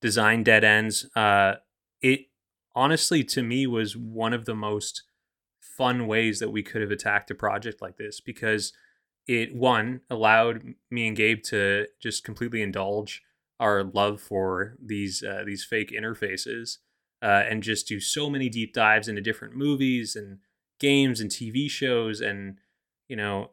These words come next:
anime and comics and everything, and just seek out these amazing interfaces and study them and think about how we could use some of the elements or be inspired by the elements or whatever that might be. Um, and it ended up creating th-, this,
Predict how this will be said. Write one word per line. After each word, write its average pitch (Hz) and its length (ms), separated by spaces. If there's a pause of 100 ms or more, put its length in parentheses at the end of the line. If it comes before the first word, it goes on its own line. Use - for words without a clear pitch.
anime 143 300
and 110 320
comics 139 480
and 110 100
everything, 120 540
and 104 100
just 110 220
seek 127 320
out 117 260
these 104 300 (140)
amazing 113 420
interfaces 110 580
and 104 80
study 127 360
them 117 260
and 101 200 (460)
think 127 200
about 120 220
how 117 140
we 113 120
could 104 180
use 113 240
some 113 160
of 101 80
the 107 140
elements 135 500
or 113 60
be 104 80
inspired 135 420
by 127 100
the 120 160
elements 120 380
or 113 60
whatever 107 200
that 107 140
might 107 240
be. 147 260 (540)
Um, 117 400 (220)
and 131 200
it 127 80
ended 139 240
up 143 120
creating 131 500
th-, 113 180
this, - 380